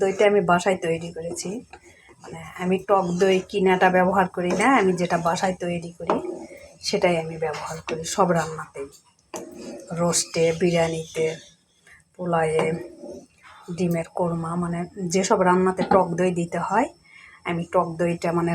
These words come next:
রান্নার আগের দিনে টক দইটা আমি তৈরি করে নিই গরুর দুধ দিয়ে। আর বাসায় তৈরি করা টক দইটা যদি ব্যবহার করি, সব খাবারই অসাধারণ স্বাদ লাগে খেতে। মানে বাজারের কিনা টক দইয়ের চেয়ে বাসায়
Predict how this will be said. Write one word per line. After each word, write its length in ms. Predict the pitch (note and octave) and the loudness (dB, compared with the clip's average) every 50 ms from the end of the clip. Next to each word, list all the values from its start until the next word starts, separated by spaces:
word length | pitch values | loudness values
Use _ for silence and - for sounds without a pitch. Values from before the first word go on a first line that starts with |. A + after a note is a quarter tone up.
| E3 F3+ | 2 4
রান্নার 320 | F3 F3 F#3 F#3+ F#3+ F#3 F3 D#3+ E3+ | 4 6 6 6 6 6 4 4 2
আগের 220 | E3+ E3 F3 E3+ E3+ - | 0 -2 -2 -4 -4 -4
দিনে 180 | G3 G3 G#3 A3 - - | -4 -4 -4 -2 0 0
টক 140 | F3+ E3 D#3+ E3 D#3 | 0 0 -2 -4 -8
দইটা 220 | D#3+ D#3+ D#3+ - F3+ E3 | -8 -8 -6 -6 -6 -6
আমি 100 | E3 E3 E3 - F3 | -6 -8 -8 -8 -10
তৈরি 240 | E3 D#3+ D#3+ E3 E3+ - | -10 -8 -10 -12 -12 -12
করে 160 | E3 E3 F3 E3 E3 | -8 -6 -4 -4 -4
নিই 140 | E3 E3+ G3+ G#3+ F3+ | -2 0 0 0 0
গরুর 240 | E3 E3 D#3+ D#3+ D#3+ - - | 0 -2 -2 -4 -6 -10 -14
দুধ 140 | E3 E3 D#3+ _ - | -14 -14 -14 _ -18
দিয়ে। 200 | E3+ D#3+ E3+ G3 B3 - _ _ _ _ _ _ _ _ - - - - - _ - - - - - - | -14 -8 -6 -6 -6 -8 _ _ _ _ _ _ _ _ -20 -20 -20 -20 -20 _ -20 -20 -20 -12 -6 -4
আর 100 | E3 D#3+ D#3+ D#3+ D#3+ | -2 -2 -2 0 0
বাসায় 300 | E3 E3+ F3 G#3+ G3 F#3 F#3 F#3+ | 0 0 2 2 0 0 2 0
তৈরি 200 | F3+ E3+ E3+ F3 E3+ | 0 2 0 0 0
করা 160 | F3+ F3 F3+ F3+ - - | 0 0 0 0 0 0
টক 160 | E3+ E3 E3 E3 D#3+ F3 | -2 -2 -2 -4 -4 -4
দইটা 280 | E3+ E3 - - F#3 E3+ E3 E3+ | -4 -4 -2 -2 -4 -4 -4 -6
যদি 160 | E3 D#3+ E3 D#3 | -8 -8 -6 -4
ব্যবহার 340 | E3 D#3+ D#3+ E3 E3 F3 E3+ E3+ - - | -2 -2 -2 0 0 0 0 0 -2 -8
করি, 200 | E3 D#3 E3+ G3+ B3 C4+ - _ _ _ _ _ _ | -8 -6 -4 -4 -6 -6 -8 _ _ _ _ _ _
সব 220 | - - - G#3 G#3+ - - | -10 -6 -6 -4 -4 -4 -2
খাবারই 420 | - G3 F3 F3+ F3 F3 D#3+ F3 A3+ A#3+ - - | 0 2 4 4 4 2 2 4 2 2 2 0
অসাধারণ 460 | F#3 - - G3+ F#3 G3 G3+ F3+ E3+ E3+ - | -4 0 0 0 2 2 2 2 0 0 -2
স্বাদ 180 | - - D3 - - C#3+ | -4 -4 -4 -6 -8 -14
লাগে 220 | - - - - - - - | -18 -16 -16 -16 -16 -14 -14
খেতে। 280 | D3+ C#3+ - - - - - - - _ _ _ _ _ _ _ _ _ - - - - - - - - - - - - - - - - - - - - - | -16 -16 -14 -14 -16 -16 -16 -20 -20 _ _ _ _ _ _ _ _ _ -20 -20 -20 -20 -20 -20 -20 -20 -20 -20 -20 -20 -20 -20 -20 -20 -20 -20 -18 -14 -12
মানে 140 | E3 E3 D#3+ E3+ | -10 -4 0 2
বাজারের 360 | F3+ F3 F#3 F#3 F#3+ G3 F#3 - | 2 2 2 2 2 0 -2 -4
কিনা 240 | - G#3 F#3 F#3 F3+ F3+ - | -4 0 2 2 2 2 2
টক 140 | F#3 F3+ F3 F3 E3+ | 0 0 0 -2 0
দইয়ের 240 | F3+ F3+ F3+ F#3 F3+ F3+ - | 2 2 2 2 0 0 0
চেয়ে 140 | F3 G3+ A3 F#3 | 2 2 2 2
বাসায় 280 | F3+ F3+ - G3 F3+ | 0 -2 -2 -4 -4